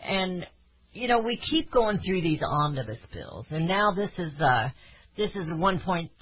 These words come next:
two or seven trillion, and the one that they're wanting to stick on it is three point seven. You know, it doesn't make any difference. It's just,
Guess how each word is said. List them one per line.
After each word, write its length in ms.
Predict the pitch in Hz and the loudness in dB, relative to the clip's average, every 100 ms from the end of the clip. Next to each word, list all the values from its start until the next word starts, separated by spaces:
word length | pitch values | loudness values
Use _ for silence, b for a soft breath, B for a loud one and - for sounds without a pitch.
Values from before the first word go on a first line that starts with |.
| - | -2
two 280 | 190 180 170 | 2 2 2
or 180 | 147 147 175 | -2 -2 0
seven 280 | 165 160 151 | 0 0 -2
trillion, 480 | 165 151 156 151 147 | -2 -2 -2 -2 -2
and 180 | 143 147 | -4 -2
the 220 | 139 135 B B | -2 -4 B B
one 280 | - 175 190 | 0 2 4
that 120 | 180 - | 0 0
they're 120 | 165 | 0
wanting 300 | 175 170 156 | 2 0 0
to 100 | 147 - | -4 -6
stick 140 | - - | -10 0
on 240 | 180 160 160 | 2 2 0
it 100 | 160 | -2
is 120 | 165 - | -2 -4
three 200 | 165 160 | -6 -4
point 320 | - 165 160 - | -4 -4 -4 -4
seven. 180 | 156 147 | -4 0
You 80 | 233 | 2
know, 120 | 226 254 | 2 0
it 80 | 220 | 4
doesn't 240 | 254 202 | 4 4
make 140 | 240 233 | 2 2
any 180 | 214 170 | 2 2
difference. 400 | 175 208 156 175 180 | 0 0 -4 -4 -6
It's 140 | 156 | -6
just, 180 | 196 | -4